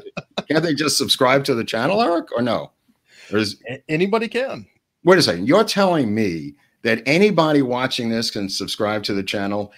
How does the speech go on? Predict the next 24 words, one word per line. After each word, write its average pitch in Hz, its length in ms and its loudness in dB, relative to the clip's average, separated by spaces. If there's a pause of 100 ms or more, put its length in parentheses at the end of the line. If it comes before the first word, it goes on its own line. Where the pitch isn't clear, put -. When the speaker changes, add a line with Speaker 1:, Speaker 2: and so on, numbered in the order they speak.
(120)
Speaker 1:
and 170 340 2
PayPal 180 580 4
me 180 140 0
money 190 480 -2 (160)
at 117 120 -2
the 135 80 0
same 139 280 4
time? 175 420 0 (140)
They 131 100 2
could 135 140 2
do 147 120 6
both? 143 400 4 (220)
Speaker 2:
They 165 200 2
can, 190 360 0
and 110 180 -4
one 190 180 4
of 170 80 4
Speaker 1:
Okay. 139 40 -2
Speaker 2:
them 135 160 0
is - 120 -12
free. 175 360 0 (340)
Speaker 1:
<laughs> 180 60 -4 (840)
Okay, 175 320 0
so, 139 340 0